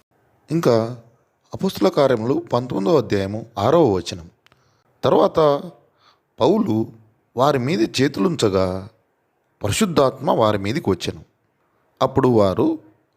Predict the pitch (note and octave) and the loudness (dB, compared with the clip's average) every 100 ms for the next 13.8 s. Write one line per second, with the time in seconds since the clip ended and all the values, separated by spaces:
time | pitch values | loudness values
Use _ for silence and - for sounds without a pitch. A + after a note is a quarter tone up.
0 | - C3 E3+ E4 - G#3+ F#3 D3 D3+ C#3 | -2 -2 -2 -4 0 0 2 0 0 0
1 | C#3+ C#3+ C3 C3 B2+ - _ _ _ _ | 0 -2 -4 -4 -6 -12 _ _ _ _
2 | - A2+ C#3+ F#3 F3 F3 E3 D3+ D3+ G3 | -6 -2 0 0 0 0 2 0 -2 0
3 | A#2+ C#3+ G#2 - F2+ - _ _ _ _ | 2 2 0 -4 -8 -10 _ _ _ _
4 | _ _ - - F#3+ G3+ F#3+ A2+ A2 A#2+ | _ _ -6 0 2 2 2 2 0 -10
5 | - _ _ _ _ _ _ _ - C3 | -20 _ _ _ _ _ _ _ -6 -2
6 | A3+ G#3+ G#3+ - G3 F#3 D#3+ D3+ D#3+ D#3+ | 0 2 0 0 -4 0 -2 0 2 2
7 | D3 G2+ G2 G#2 - _ _ _ _ _ | 2 0 0 -2 -6 _ _ _ _ _
8 | _ - A#3+ A#3 G3 F3 C3+ - E4+ D#3 | _ -4 0 2 2 0 0 0 2 0
9 | D#3 E3+ E3+ F#2+ E2+ - _ _ _ _ | 2 2 2 0 -6 -14 _ _ _ _
10 | _ _ _ - A2+ - D3 G#2+ G2+ F#2+ | _ _ _ -4 0 2 2 0 -4 -8
11 | F#2+ F#2 G#2 _ _ _ - - F3 - | -8 -10 -16 _ _ _ -14 -6 -4 0
12 | G3 F#3 D#3 C3+ B2 A#2 A#2 A#2 A#2 C3+ | 0 2 0 0 -2 -4 -2 -2 0 2
13 | C3+ A#2 A#2 A2+ A2+ A2 A2 | 2 2 0 0 -2 -8 -12